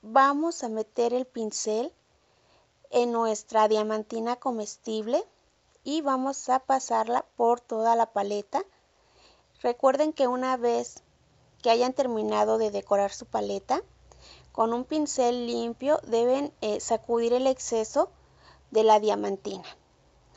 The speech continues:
Así que yo me quedo aquí decorando mi paleta y ya les muestro cómo me queda. Así es como ha quedado mi paleta.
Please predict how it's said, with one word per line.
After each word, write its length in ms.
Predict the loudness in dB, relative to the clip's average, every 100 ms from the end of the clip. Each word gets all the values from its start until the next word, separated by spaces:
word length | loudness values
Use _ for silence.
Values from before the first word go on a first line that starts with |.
| -16
Así 180 | -10
que 160 | -6 -4
yo 100 | -2
me 160 | -2 -4 _ _
quedo 240 | 0 4 4
aquí 320 | 2 -4 -6 _ _ -20 -20 _
decorando 540 | -2 0 4 2 2 -2
mi 160 | -4
paleta 480 | 0 2 2 0 -2 -4 _
y 140 | -10 2
ya 140 | 4
les 240 | 4 2 -2
muestro 460 | -6 -6 -4 -4 -4
cómo 280 | 0 2 2
me 140 | -2 -6
queda. 260 | -10 -12 -14 _ _ _ _ _ _ _ _ _ _ _ _ -20 _ _ 2
Así 320 | 4 4 -2
es 100 | -2
como 240 | -2 0
ha 80 | 0
quedado 480 | 2 2 4 4 4
mi 160 | 0 -4
paleta. 560 | -2 0 -2 -2 -6